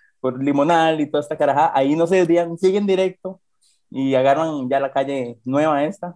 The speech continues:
que no, no es tan nueva, de Cañas, y pasan Liberia. Y después de Liberia, así como en dos o tres minutos,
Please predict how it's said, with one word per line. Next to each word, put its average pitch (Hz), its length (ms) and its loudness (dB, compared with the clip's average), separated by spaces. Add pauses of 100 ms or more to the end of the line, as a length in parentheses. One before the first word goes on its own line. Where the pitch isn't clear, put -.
que 120 140 -6
no, 117 180 -4
no 127 80 -4
es 123 100 -10
tan 147 140 -6
nueva, 151 260 0
de 127 80 -2
Cañas, 156 500 0
y 131 200 -2 (100)
pasan 156 300 0
Liberia. 202 480 0 (920)
Y 160 80 0
después 147 220 0
de 190 80 4
Liberia, 190 380 4
así 165 300 -4
como 120 380 -4 (400)
en 117 300 -8
dos 160 260 4
o 160 80 2
tres 170 180 2
minutos, 185 580 -4